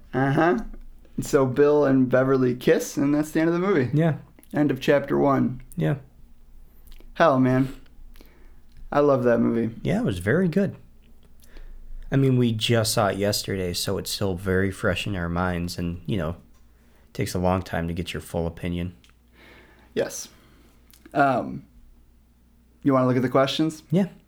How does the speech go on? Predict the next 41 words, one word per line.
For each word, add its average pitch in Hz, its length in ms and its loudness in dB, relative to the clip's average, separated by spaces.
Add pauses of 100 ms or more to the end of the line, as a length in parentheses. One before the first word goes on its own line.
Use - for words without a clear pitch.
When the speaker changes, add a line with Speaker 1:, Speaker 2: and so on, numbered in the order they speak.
(220)
Speaker 1:
I 139 40 -2
think 131 340 0
it's 113 200 -12
fairly 127 300 2
obvious 123 300 2
Speaker 2:
We've 117 80 2
Speaker 1:
what 107 60 -4
the 135 80 2
Speaker 2:
ta-, 127 60 2
Speaker 1:
answers 120 320 0
are 123 60 2
gonna 120 180 2
be, 120 140 4
Speaker 2:
yeah, 117 180 4
Speaker 1:
but, 120 140 2
Speaker 2:
it's - 240 -16 (640)
Speaker 1:
um, 127 480 0 (260)
first 160 240 4
question, 165 640 2 (840)
uh, 123 400 2 (680)
I 151 60 2
forgot 151 180 4
what 143 100 2
the 135 60 -4
first 135 160 -2
question 139 280 0
is. 330 180 -4
Speaker 2:
Does 110 140 -2
it - 20 -8
stand 107 280 0
up 101 100 -4
to - 80 -18
the 104 80 -2
original? 127 240 6
Speaker 1:
Does 202 160 6
it 131 120 2
stand 123 320 2
up 151 140 2
to - 80 -14
the 151 120 2
original? 120 460 2